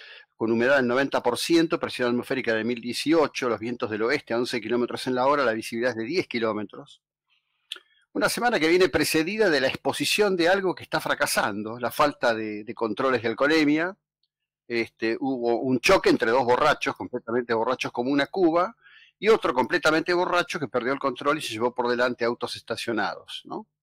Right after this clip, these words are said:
Yo pregunto, cuando es un siniestro así, digo, ¿quién te, quién te paga, no? ¿Quién, quién te cubre, no? Este, ¿dó-, dónde queda esto con, con todo este juego de tensión que hay ahora con los valores y una cantidad de cuestiones? Dicho esto,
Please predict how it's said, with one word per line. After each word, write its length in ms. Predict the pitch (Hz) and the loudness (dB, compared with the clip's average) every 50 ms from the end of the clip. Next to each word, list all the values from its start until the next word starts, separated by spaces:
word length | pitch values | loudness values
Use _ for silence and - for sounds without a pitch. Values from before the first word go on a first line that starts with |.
| _ _ _ _ _ _ _ - | _ _ _ _ _ _ _ -10
Yo 120 | - - | -8 -6
pregunto, 440 | - - 135 143 151 139 107 - 110 | -2 -2 0 2 2 2 2 0 0
cuando 220 | 104 107 104 117 | -2 -2 -2 -2
es 120 | 131 - - | -4 -2 -2
un 300 | 135 117 107 104 98 90 _ _ _ _ _ _ _ _ _ _ _ _ _ _ _ _ _ _ | -2 -2 -2 -4 -10 -16 _ _ _ _ _ _ _ _ _ _ _ _ _ _ _ _ _ _
siniestro 600 | - - - 117 110 120 135 139 131 - 117 107 | -14 -12 -8 -6 -2 0 0 -2 -2 -4 -6 -6
así, 340 | 113 - - 151 147 143 127 | -6 -6 -4 -4 -4 -4 -4
digo, 220 | 113 113 110 113 | -4 -4 -4 -6
¿quién 220 | - - 139 135 127 | -4 -4 -2 -2 -2
te, 160 | - - - | -4 -8 -10
quién 220 | - - 147 147 | -2 0 0 0
te 120 | 147 - - | 0 -4 0
paga, 380 | - 196 160 117 107 107 - 214 | 2 4 4 4 4 0 -2 -4
no? 200 | - 151 151 - | -4 -4 -6 -6
¿Quién, 180 | - 135 131 - - | -6 -6 -6 -6 -6
quién 160 | - 147 143 | -8 -8 -8
te 100 | - 117 | -8 -4
cubre, 580 | - 156 139 110 101 104 104 107 107 107 107 107 | -2 -2 0 0 -2 -4 -6 -8 -10 -14 -16 -16
no? 400 | 110 113 131 160 240 247 262 - _ _ _ _ | -10 -8 -8 -8 -8 -12 -16 -18 _ _ _ _
Este, 540 | - 120 - _ _ - 117 117 120 117 120 | -14 -14 -14 _ _ -12 -10 -8 -6 -8 -4
¿dó-, 160 | 104 139 151 | 0 0 0
dónde 340 | 147 131 139 156 170 160 - | 2 2 0 0 0 0 -2
queda 300 | - 180 175 143 120 127 | 2 2 4 4 4 2
esto 320 | 151 - - - - 110 - | 2 0 -4 -10 -10 -10 -6
con, 280 | - 107 104 117 110 - _ | -6 -6 -6 -6 -8 -10 _
con 180 | _ - - 110 | _ -18 -14 -6
todo 140 | - 135 143 | -2 -2 -2
este 180 | 139 - - | 0 -2 -6
juego 360 | - - - 139 127 123 120 117 | -6 -2 0 0 4 4 4 4
de 100 | 113 - | 2 2
tensión 460 | - 113 113 110 - - 143 139 123 | 0 -2 -2 0 0 0 0 0 2
que 100 | 117 123 | 2 2
hay 100 | 123 120 | 4 4
ahora 280 | 113 123 135 131 117 | 6 6 6 4 4
con 120 | 113 107 107 | 2 0 -2
los 80 | 101 | 0
valores 580 | 104 104 110 117 131 139 135 127 117 113 - - | 0 2 2 4 4 4 6 4 4 2 0 0
y 40 | 117 | 0
una 120 | 113 110 | 0 0
cantidad 360 | 101 110 104 - - 127 127 | 0 -2 -4 -4 -2 -2 -2
de 60 | 117 - | -2 -2
cuestiones? 600 | 110 - - - 113 98 90 - - - - _ _ _ _ _ - - - - - - - - - - - - - - - - - - - | -4 -12 -8 -6 -4 -4 -4 -8 -12 -18 -20 _ _ _ _ _ -20 -20 -20 -18 -18 -18 -18 -18 -18 -16 -16 -16 -16 -16 -14 -14 -16 -12 -6
Dicho 300 | - 240 208 - 214 214 | -4 0 4 6 6 6
esto, 400 | 196 143 - - 180 185 190 - | 6 4 2 0 0 0 0 -2